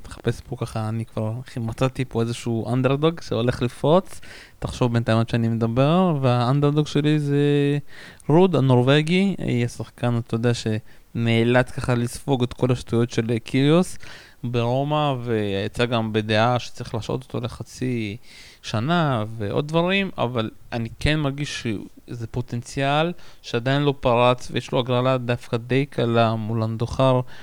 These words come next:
בסיבוב הראשון, אה, ואחרי זה הוא יכול לקבל את גולוביס או ג'זירי, ובסוף אני אומר שהוא גם יכול להגיע לשחק מול פדרר בסיבוב השלישי.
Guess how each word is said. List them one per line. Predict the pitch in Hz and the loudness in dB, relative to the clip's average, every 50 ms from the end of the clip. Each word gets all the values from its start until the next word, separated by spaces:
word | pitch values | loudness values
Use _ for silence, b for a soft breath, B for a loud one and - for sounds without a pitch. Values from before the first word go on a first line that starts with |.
| B B B B - | B B B B -8
בסיבוב | - - - 120 120 123 123 123 127 127 | -8 -4 -2 -2 0 0 0 2 2 0
הראשון, | 123 120 117 117 - - - 127 123 123 120 117 113 110 107 110 107 107 | 0 0 0 -2 -4 -4 -2 0 0 2 2 0 0 -2 -2 -4 -4 -2
אה, | 107 107 107 107 107 104 104 104 107 107 | -2 -2 0 0 0 -2 -2 -4 -4 -6
ואחרי | 110 113 110 110 - - - 131 127 | -4 -2 -2 -2 -2 -2 0 0 0
זה | 127 127 | 2 2
הוא | 123 123 | 2 2
יכול | 120 - - 127 127 | 2 0 0 0 0
לקבל | 127 - - 117 120 120 120 | 0 -2 -2 -2 0 -2 -2
את | 120 - - 139 | -2 -6 -8 -4
גולוביס | 135 135 135 135 135 131 131 123 - | 0 2 4 4 4 2 0 0 -2
או | 120 120 | -4 -4
ג'זירי, | 117 120 123 123 120 127 139 143 156 165 175 175 B B B B B B B B B B - - - 120 | -2 0 -2 0 0 2 2 2 4 4 2 0 B B B B B B B B B B -20 -12 -4 -4
ובסוף | 120 113 120 117 - - 139 - | -2 -2 -2 -2 -2 -4 -2 -2
אני | 143 131 127 | -2 -2 0
אומר | 120 123 127 131 | 0 0 0 -2
שהוא | - - 131 113 | -2 -4 -6 -4
גם | 131 120 123 | -2 -2 -2
יכול | 120 - 135 135 | -2 -2 -2 -2
להגיע | 131 131 135 135 | 0 0 0 -2
לשחק | 131 - - - | -2 -4 -6 -6
מול | 127 123 123 120 | -6 -6 -6 -6
פדרר | - - 123 117 113 120 127 135 | -6 -6 -8 -4 -4 -4 -2 -2
בסיבוב | 135 135 123 - - 127 131 139 139 | -4 -6 -8 -10 -10 -10 -8 -8 -8
השלישי. | 127 - - 113 117 - - - 156 175 190 208 | -8 -8 -10 -10 -8 -8 -4 0 0 2 0 0